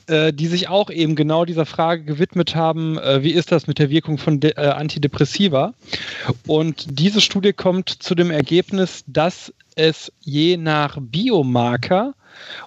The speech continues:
unterschiedliche Antidepressiva gibt, die mitunter bei unterschiedlichen Personen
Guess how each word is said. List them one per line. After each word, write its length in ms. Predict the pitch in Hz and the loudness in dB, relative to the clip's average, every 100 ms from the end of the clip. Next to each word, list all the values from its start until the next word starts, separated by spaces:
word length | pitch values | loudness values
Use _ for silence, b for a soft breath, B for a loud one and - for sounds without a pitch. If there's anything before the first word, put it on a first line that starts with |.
| B | B
unterschiedliche 1080 | 190 214 240 - 214 208 208 196 190 190 190 - | 0 2 0 0 -2 0 0 2 0 0 -4 -4
Antidepressiva 960 | 170 180 190 170 - 175 - 190 185 180 | -2 -2 0 0 0 -2 0 -2 0 2
gibt, 320 | 170 180 - 147 | 0 -2 -6 -2
die 140 | 160 | 2
mitunter 480 | 165 147 165 156 170 | 2 2 -2 0 0
bei 260 | 147 151 | 0 -2
unterschiedlichen 680 | 151 175 170 180 165 151 170 | -2 -2 -2 -2 -2 -2 0
Personen 680 | 160 151 156 175 165 131 | 0 0 2 2 2 0